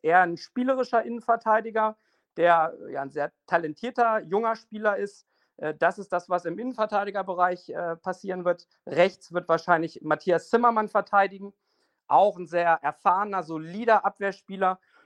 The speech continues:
Ja, und links gab's einige Wechsel. Ähm, zuletzt häufig hat dort, äh, Gavori gespielt, situativ auch mal Joa. Also da muss man abwarten, für wen sich Thune entscheidet. Ähm, ich glaube, dass, ähm,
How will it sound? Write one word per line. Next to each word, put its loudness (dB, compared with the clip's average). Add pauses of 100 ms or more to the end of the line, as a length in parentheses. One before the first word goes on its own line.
(100)
Ja, 6
und 0
links -8
gab's -6
einige -4
Wechsel. -6 (760)
Ähm, -4
zuletzt -2 (140)
häufig 0
hat -2
dort, -2
äh, -4
Gavori -2
gespielt, -8 (300)
situativ 0
auch 0
mal 4
Joa. 2 (360)
Also -4
da -4
muss -10
man -2
abwarten, -2
für -12
wen -8
sich -14
Thune -4
entscheidet. 4 (400)
Ähm, 2 (240)
ich -12
glaube, 2
dass, 2
ähm, -4